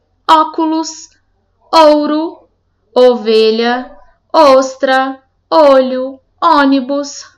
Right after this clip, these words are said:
ouvido, ondas, outono,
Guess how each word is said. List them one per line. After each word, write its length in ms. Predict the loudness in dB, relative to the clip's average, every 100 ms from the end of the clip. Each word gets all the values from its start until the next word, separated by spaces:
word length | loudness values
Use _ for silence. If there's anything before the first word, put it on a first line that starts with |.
| _ -6
ouvido, 920 | -2 -2 -2 0 0 -2 -4 -8 -10 _ _ _ -4
ondas, 760 | 0 0 0 0 -2 -4 -12 _ _ 0
outono, 1000 | 2 2 -2 -2 -2 -2 -4 -6 -8